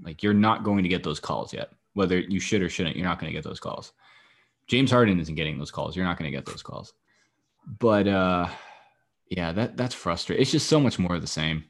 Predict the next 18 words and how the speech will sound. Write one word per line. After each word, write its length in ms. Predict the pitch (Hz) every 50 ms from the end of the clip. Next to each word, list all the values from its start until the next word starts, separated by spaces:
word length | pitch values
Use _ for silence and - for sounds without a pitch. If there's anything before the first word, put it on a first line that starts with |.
| _ _ _ _ _ _ _ -
And 100 | - 180
I 80 | 196 175
get 240 | 104 107 98 92 92
it. 140 | 92 92 -
It's 120 | 123 110 107
a, 200 | 95 87 85 - - -
I, 180 | - - - 135
I 40 | 175
don't 100 | 190 180
know 40 |
how 120 | 160 156 147
long 200 | 127 120 120 120
you 80 | 120 113
can 120 | 107 95
say 180 | - - 95 87
it's 120 | 82 -
early. 460 | - 87 90 95 98 110 120 120 - _ _ _ _ _ _ _ _ _ _ _ _ _ _ _ -
Like, 440 | 90 95 87 82 80 78 - -